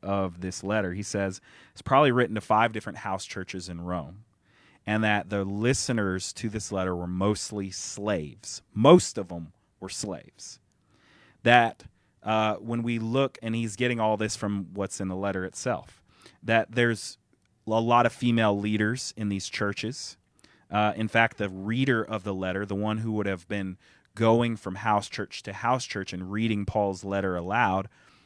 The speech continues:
um, was a woman, and her name was Phoebe, and she would have read the letter, answered questions,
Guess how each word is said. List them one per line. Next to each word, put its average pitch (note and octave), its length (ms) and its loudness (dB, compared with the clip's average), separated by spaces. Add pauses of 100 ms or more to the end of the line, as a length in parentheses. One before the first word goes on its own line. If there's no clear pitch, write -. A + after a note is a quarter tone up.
(300)
um, F#2+ 460 -2 (120)
was G#2 240 -2
a G#2 40 0
woman, G#2 360 -4
and F#2+ 120 -10
her G#2+ 100 -6
name G2+ 200 -2
was G2 140 -6
Phoebe, G2 380 -6
and F#2 120 -6
she A#2+ 140 -4
would A2+ 120 -2
have F#2 120 -4
read G#2+ 220 2
the A2 100 -2
letter, G#2+ 420 0
answered G#2+ 460 -4
questions, G2+ 920 -4